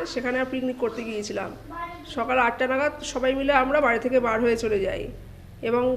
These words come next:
প্রায় সন্ধে নাগাদ, সাড়ে ছটা নাগাদ বাড়ি ফিরেছি। প্রথম আমি আমার ছেলেকে নিয়ে একা ফিরেছি। প্রথমে, প্রথমে লকার খু-, আহ, দরজা গেট ফেট খুলে আমি ঘরে ঢুকলাম। ঘরে ঢুকে দেখি না সব ঘরে আলো জ্বলছে।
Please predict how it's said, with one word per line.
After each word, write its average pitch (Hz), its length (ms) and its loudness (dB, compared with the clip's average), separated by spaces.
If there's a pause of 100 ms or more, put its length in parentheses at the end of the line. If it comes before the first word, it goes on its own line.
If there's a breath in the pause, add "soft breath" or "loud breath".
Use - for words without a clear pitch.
প্রায় 254 160 2
সন্ধে 262 320 2
নাগাদ, 269 380 2
সাড়ে 240 220 -2
ছটা 269 140 2
নাগাদ 277 240 2
বাড়ি 247 200 4
ফিরেছি। 220 500 -2 (400)
প্রথম 285 260 2
আমি 285 280 4
আমার 277 240 4 (560)
ছেলেকে 247 340 2
নিয়ে 277 200 0
একা 262 260 2
ফিরেছি। 254 360 0
প্রথমে, 208 480 -4 (680)
প্রথমে 269 300 2
লকার 262 300 2
খু-, 262 260 2
আহ, 233 420 2 (240)
দরজা 247 320 2
গেট 247 280 2
ফেট 262 240 -2
খুলে 262 200 4
আমি 262 180 4
ঘরে 247 220 0
ঢুকলাম। 262 540 0 (400)
ঘরে 233 240 2
ঢুকে 240 220 2
দেখি 269 200 0
না 302 120 4
সব 254 240 0
ঘরে 277 160 4
আলো 233 220 6
জ্বলছে। 214 480 0